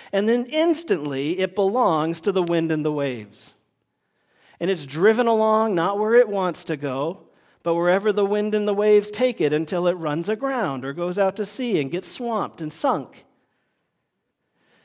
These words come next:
The fib that people live with in the world today is that they imagine that they are free, when in fact they are already slaves.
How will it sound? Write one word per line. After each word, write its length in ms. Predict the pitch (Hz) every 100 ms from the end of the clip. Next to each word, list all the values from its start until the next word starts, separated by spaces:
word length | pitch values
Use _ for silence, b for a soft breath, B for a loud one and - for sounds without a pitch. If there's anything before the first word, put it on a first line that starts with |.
| b b b b b b b _ _ _ _ _ _
The 100 | -
fib 840 | 202 - - - 330 330 175 120 135
that 260 | 160 -
people 360 | 202 196 190 185
live 320 | 247 254 175
with 280 | 147 143 147
in 80 | 156
the 100 | 151
world 320 | 170 208 196
today 280 | 151 131 131
is 120 | 139
that 180 | 151 156
they 140 | 156
imagine 800 | 151 156 160 170 196 202 214 208
that 220 | 175 -
they 180 | 143 139
are 160 | 131 -
free, 680 | - - 127 113 104 95 - _ _ _ _ _ _ -
when 160 | 143
in 120 | 139
fact 420 | 131 151 147 147 143
they 160 | 143
are 160 | 139 143
already 640 | 139 139 135 127 139 120 113
slaves. 840 | 110 - 117 98 90 76 - -